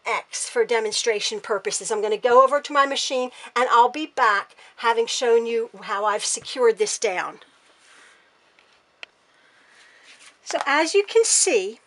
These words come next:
I've stitched down my batting. I've used black thread because of the black and the black and the bobbin here. I've stitched down my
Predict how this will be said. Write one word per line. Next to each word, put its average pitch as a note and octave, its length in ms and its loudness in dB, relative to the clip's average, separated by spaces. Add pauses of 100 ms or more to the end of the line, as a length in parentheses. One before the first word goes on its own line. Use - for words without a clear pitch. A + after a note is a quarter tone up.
(400)
I've B3+ 220 2
stitched - 880 -6 (240)
down B3+ 480 0 (220)
my A#3 500 -2 (260)
batting. A#3 460 2
I've A3+ 180 -4
used A#3+ 300 -8
black A#3+ 380 0
thread G#3+ 420 -2
because A#3 360 -8
of G3+ 100 -12
the G#3+ 100 -12
black G#3+ 400 0
and G#3 80 -10
the G#3 60 -10
black G#3+ 320 0
and G3+ 100 -10
the G#3 60 -8
bobbin G#3+ 460 2
here. F#3+ 340 -12 (400)
I've A3+ 160 -4
stitched - 540 -4
down B3+ 360 -2
my A#3 360 -2